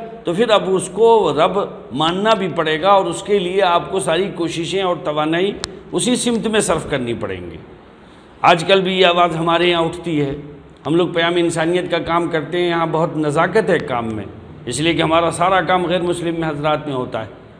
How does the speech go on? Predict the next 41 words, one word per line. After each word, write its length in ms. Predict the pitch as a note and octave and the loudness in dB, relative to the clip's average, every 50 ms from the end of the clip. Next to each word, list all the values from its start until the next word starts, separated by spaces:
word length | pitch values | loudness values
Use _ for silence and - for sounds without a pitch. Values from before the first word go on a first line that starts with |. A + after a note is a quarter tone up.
| - - - - - - - - - - - - | -20 -20 -20 -20 -20 -20 -20 -20 -20 -20 -6 0
और 120 | - D3 D#3 | 4 4 6
हम 120 | E3+ E3+ | 6 6
ये 80 | F3 F3 | 4 4
कोशिश 380 | D#3 - E3+ E3+ E3 F#3 F#3+ - | 4 2 0 0 0 -2 -2 -2
करते 300 | - F3+ F3 E3 F3+ F#3+ | -2 -2 -2 0 0 0
हैं 120 | F#3+ F#3 | 0 0
कि 80 | E3+ F3 | 0 2
भाई 160 | E3+ F3 F3 E3+ | 2 2 0 2
सारे 320 | E3+ D#3+ D#3 E3 F#3 F#3+ F#3 F3 E3 D3 C3+ | 0 0 2 2 2 2 0 0 -2 -2 -2
लोग 300 | C3+ D#3 F3+ F#3+ F#3+ E3+ | 0 2 4 4 4 4
ये 60 | F3 | 2
हमारे 320 | D#3+ C#3+ D#3 D#3+ E3+ F3+ F3+ | 2 2 2 2 2 2 2
साथ 280 | - - E3+ F3 D#3+ B2+ | 0 2 2 0 2 0
जमा 260 | D3+ D#3 D#3+ F3 F3 | -2 0 2 2 2
हों 260 | E3+ D#3 E3 F#3+ G#3 F#3 - - - - - - - - | 4 4 4 4 2 2 -2 -6 -10 -14 -14 -12 -2 0
और 120 | D3 D#3+ | 2 4
हम 120 | F3+ F3 F3 | 4 4 2
इंसानियत 600 | F3 E3+ E3+ - D#3+ D#3+ F3 F#3 F#3 F#3 F#3 F3+ | 2 0 0 0 0 2 4 4 4 2 2 0
की 80 | F#3 D#3 | -2 0
बात 260 | B2+ C#3 C#3 C3+ - - | 2 2 0 0 -2 -6
करें। 220 | C3+ B2 B2+ C3 | -6 -4 -4 -6
इसलिए 320 | C3 B2 - D#3 D#3 D#3+ E3 | -8 -6 -4 0 2 2 2
हमारी 340 | D3+ C#3+ D3 D3 D#3+ F3 F3 E3+ | 2 2 2 2 2 2 0 0
तरफ, 400 | F3 F3+ F3+ G3+ F3+ D3+ D3+ - - - - - - - - - | 0 0 0 0 -2 -4 -8 -12 -14 -16 -18 -20 -20 -14 -6 -4
हमारे 320 | C#3 D#3 E3+ E3+ F3+ F3+ F3 E3 D3+ C3 - - | 0 2 2 2 2 2 2 2 0 -2 -2 0
बुज़ुर्गों 400 | C3 D3 D3 E3+ F#3+ F#3 F#3 G#3+ | 0 2 2 2 4 4 4 4
की 100 | F#3+ F3 F3 | 4 2 0
तरफ 220 | C#3+ F3 F3+ F#3 F3 | 0 0 0 0 -2
से 160 | F3 F#3 G3 | 0 0 0
हमें 200 | F#3 F3+ F#3 F3+ F3 | 0 0 0 -2 -4
सख्त 360 | - - A3+ A3+ - - - | -2 -2 -2 -2 -4 -2 2
पाबंदी 480 | G3+ F#3+ F3+ E3+ F#3 F3+ F3+ E3+ E3+ D3+ | 2 4 4 4 0 0 0 0 0 0
है 140 | A#2+ G2+ - - - - - - - - - - | -2 -2 -6 -10 -14 -16 -18 -18 -20 -20 -8 -4
कि 60 | E3 | 0
वहाँ 220 | E3+ E3+ F3 G3+ G#3 | 2 4 4 4 4
मजहब 640 | F3+ E3 D#3+ D#3 C#3+ D3+ D3+ E3 A3 A3+ F#3 - | 4 2 2 2 0 0 4 4 4 4 4 0
की 120 | - A#3+ A#3 | -2 0 4
बात 240 | G3 F#3+ F#3 F3 F3+ | 6 6 6 4 2
ना 140 | E3 D#3 C#3+ | -2 -4 -4
की 160 | - - B2+ A#2+ | -4 -6 -8 -10
जाए। 260 | A2+ A#2 A2 G#2 G2+ | -8 -10 -10 -10 -10